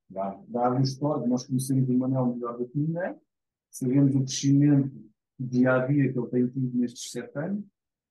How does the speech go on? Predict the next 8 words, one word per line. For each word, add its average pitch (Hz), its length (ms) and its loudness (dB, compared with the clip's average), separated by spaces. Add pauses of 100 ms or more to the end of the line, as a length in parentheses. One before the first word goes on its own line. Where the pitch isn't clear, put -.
(220)
e, 170 80 -10
portanto, 123 500 -6
não 139 400 -2
acreditamos 117 720 -6
que 131 120 -12
ele, 135 380 -6 (840)
eh, 98 220 -10
consiga, 117 600 -8